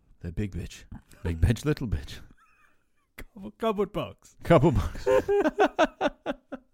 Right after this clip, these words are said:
Speaker 1: Big bitch, little bitch.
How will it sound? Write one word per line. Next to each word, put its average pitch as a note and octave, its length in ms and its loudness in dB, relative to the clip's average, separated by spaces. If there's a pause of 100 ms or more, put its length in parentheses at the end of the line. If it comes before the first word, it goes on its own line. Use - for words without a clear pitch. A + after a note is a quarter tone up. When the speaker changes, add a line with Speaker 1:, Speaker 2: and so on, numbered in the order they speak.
(1300)
Speaker 1:
Big F#2 220 -12
bitch, G2+ 320 -4
little G#2 220 -8
bitch. C3 280 -8